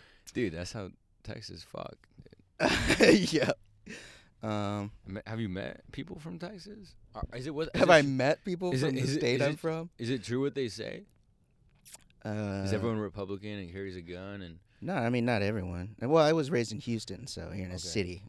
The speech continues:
Speaker 2: where lots of people are lots of different things.
Speaker 1: Right, right.
Speaker 2: So, um, yeah, there's a lot of, like, Republicans, but there's a lot of, uh, I mean, there's a lot of Democrats. M-, Houston's most-, mostly Mexican people, so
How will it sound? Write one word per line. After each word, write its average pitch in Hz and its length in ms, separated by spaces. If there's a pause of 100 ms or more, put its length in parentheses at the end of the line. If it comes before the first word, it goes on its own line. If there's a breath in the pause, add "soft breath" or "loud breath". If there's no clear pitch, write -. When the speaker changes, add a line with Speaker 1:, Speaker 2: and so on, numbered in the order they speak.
Speaker 2:
where 90 200
lots 92 260
of 98 80
people 95 300
are 90 140
lots 92 260
of 90 80
different 90 260
things. 92 420
Speaker 1:
Right, 95 180
right. 87 80
Speaker 2:
So, 87 160 (160)
um, 92 400 (760 soft breath)
yeah, 160 140
there's 196 140
a 208 40
lot 214 220
of, 185 80
like, 139 440 (840 soft breath)
Republicans, 117 1120 (440)
but 92 120
there's 98 180
a 98 60
lot 95 260
of, 90 180
uh, 90 380 (1300)
I 135 40
mean, 135 260 (320)
there's 127 100
a 113 40
lot 95 160
of 85 100
Democrats. 98 520
M-, 127 180
Houston's 123 460
most-, 120 380
mostly 104 460 (220)
Mexican 87 560
people, - 420
so - 160